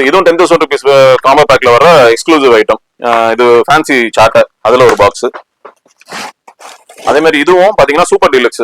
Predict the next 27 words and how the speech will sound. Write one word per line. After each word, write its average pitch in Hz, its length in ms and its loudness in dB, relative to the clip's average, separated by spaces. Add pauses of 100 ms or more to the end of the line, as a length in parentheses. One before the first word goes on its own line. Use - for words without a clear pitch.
ஃப்ளவர் 143 300 0
பாட் 147 160 -2
சூப்பர் 151 240 -2
டீலக்ஸ், 120 260 -2
இருக்கிறதுலே 160 400 0
பெரிய 143 200 0
சைஸ் 143 180 -4
ஃப்ளவர் 123 280 -2
பாட். 120 220 0 (360)
இதுல 131 140 0
உள்ள 170 160 2
அஞ்சு 151 160 -2
பீஸ் 175 240 -2
இருக்கும். 147 260 0
ஒரு 139 160 0
ஃப்ளவர் 139 220 0
பாட்டுக்கு 156 280 0
நல்ல 143 260 0
டைமிங் 135 300 -2
இருக்கும், 113 200 0
ஒரு 107 120 -2
ட்வென்டி, 123 220 -2
ட்வென்டி 123 200 -4
ஃபைவ் 120 140 -2
செகண்ட்ஸ் 139 280 -4
டைமிங் 135 320 -2
இருக்கும். 131 220 -2